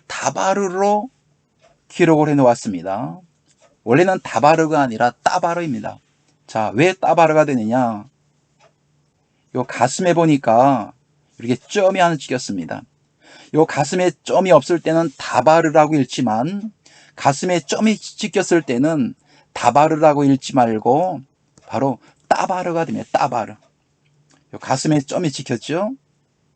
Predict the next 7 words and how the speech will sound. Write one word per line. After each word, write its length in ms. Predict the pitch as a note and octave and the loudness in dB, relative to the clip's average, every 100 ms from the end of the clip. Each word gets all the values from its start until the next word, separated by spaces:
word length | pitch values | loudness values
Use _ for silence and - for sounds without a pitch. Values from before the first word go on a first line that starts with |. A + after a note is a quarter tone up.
| _ _ _ | _ _ _
앞에. 440 | A2 A2 G#2 B2 F#3+ G#3 _ _ | -8 -6 -4 -4 -4 -10 _ _
그래서 420 | G#2+ G#2+ D#3 F#3+ - - - _ | -8 -4 -2 -2 -4 -18 -20 _
다바르가 640 | - C3 D#3 D#3 D3+ D3 C#3 | -2 4 6 6 4 4 4
아니고 580 | A#2 G#2+ C3 E3 D#3+ - _ _ _ | 2 -2 -4 -4 -6 -16 _ _ _
따바르로 800 | - F#3+ F#3 F#3 F#3 F3+ F3 F3+ | 2 2 4 2 2 4 4 4
읽어 460 | - D3+ D3+ D3+ D3 | 4 2 4 2 -2
주어야만이 920 | - C3 C3+ C3 A#2+ A2 B2 F#3+ - | -2 0 4 4 2 0 0 -4 -10